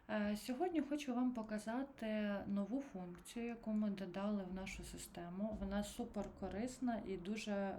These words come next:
довгоочікувана. А, значить, випадок, е, такий.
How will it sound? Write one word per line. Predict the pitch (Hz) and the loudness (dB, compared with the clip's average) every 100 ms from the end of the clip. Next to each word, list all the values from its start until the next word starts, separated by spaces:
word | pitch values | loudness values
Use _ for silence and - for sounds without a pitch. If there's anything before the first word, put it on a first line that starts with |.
| 170 | -2
довгоочікувана. | 202 208 202 202 - 196 - 190 - 170 165 - 170 - - - - - - - - | -2 -2 0 -2 0 -4 -4 -6 -6 -8 -8 -8 -10 -12 -14 -14 -12 -12 -12 -14 -4
А, | 202 196 190 190 185 185 - - - - | 4 4 4 2 0 0 -4 -8 -10 -2
значить, | 220 214 214 - | 0 0 -4 -4
випадок, | 208 190 285 - 269 202 226 226 - | -2 4 4 6 2 2 -2 -2 -2
е, | 208 202 202 196 190 190 | -2 0 0 0 -2 -2
такий. | 214 - 175 - - | -4 -2 -4 -4 -8